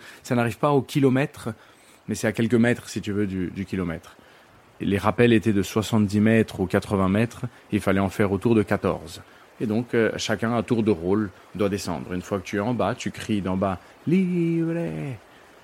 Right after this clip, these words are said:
Et l'autre comprend alors que la corde est libre, et donc lui, à son tour, peut réajuster, se vacher à la corde pour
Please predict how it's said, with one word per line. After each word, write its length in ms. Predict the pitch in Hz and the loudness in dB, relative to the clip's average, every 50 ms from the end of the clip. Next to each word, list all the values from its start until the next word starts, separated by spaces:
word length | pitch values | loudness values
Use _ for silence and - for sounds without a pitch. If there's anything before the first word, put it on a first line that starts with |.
| - - - - - - - | -20 -20 -20 -20 -12 -6 -4
Et 60 | 107 | 0
l'autre 220 | 104 110 107 - - | 2 2 0 0 -2
comprend 320 | 110 98 - - 107 104 | -6 -6 -4 -4 -4 0
alors 260 | 104 107 104 92 - | 2 2 0 0 -2
que 80 | - 107 | -2 -2
la 100 | 101 101 | -2 -2
corde 240 | - - 101 101 117 | -2 -4 -4 -2 -2
est 60 | 147 | -2
libre, 380 | 131 104 107 139 147 139 107 | -2 -2 -2 -2 -2 -2 -2
et 40 | 101 | -2
donc 240 | 85 - 104 98 - | -2 -4 -6 -6 -6
lui, 180 | 107 104 107 101 | -2 0 0 0
à 40 | 87 | 0
son 140 | - - 92 | -2 -8 -12
tour, 320 | - - 117 110 - - | -6 -2 -2 -2 -2 -4
peut 300 | - - 120 110 107 98 87 - - - - | -6 -4 -2 -2 -2 -2 -6 -12 -14 -12 -12
réajuster, 500 | 92 104 107 101 92 92 95 - - 131 | -6 -4 -2 -2 -2 -2 -4 -4 -4 -4
se 160 | 123 - 92 | -4 -2 -4
vacher 560 | 87 87 82 107 95 - - - - 123 117 - - - - - - - - | -6 -2 -2 -2 -2 -2 -4 -4 -2 -4 -4 -6 -10 -20 -20 -20 -18 -12 -10
à 80 | - 92 | -6 -6
la 80 | 92 92 | -6 -4
corde 400 | - - 120 139 135 117 104 95 - - - - - - | -2 -2 -2 -2 -2 -4 -6 -6 -8 -12 -20 -20 -20 -6
pour 320 | - 113 117 120 110 113 | -2 -2 0 0 -2 -6